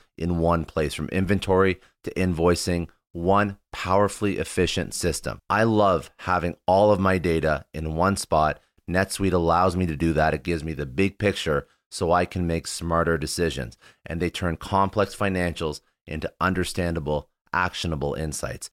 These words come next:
Right now, you can get NetSuite's popular K P I checklist for free to help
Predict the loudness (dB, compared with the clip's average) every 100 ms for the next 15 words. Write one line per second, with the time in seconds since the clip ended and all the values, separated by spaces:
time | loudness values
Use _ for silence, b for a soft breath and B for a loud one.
0 | 0 2 4 2 2 2 2 2 2 0
1 | 0 -4 -6 -2 -2 0 -2 -2 -2 -2
2 | 0 0 0 0 -4 -2 -6 -6 0 2
3 | 2 0 -4 -4 -6 b b -6 -4 0
4 | 0 0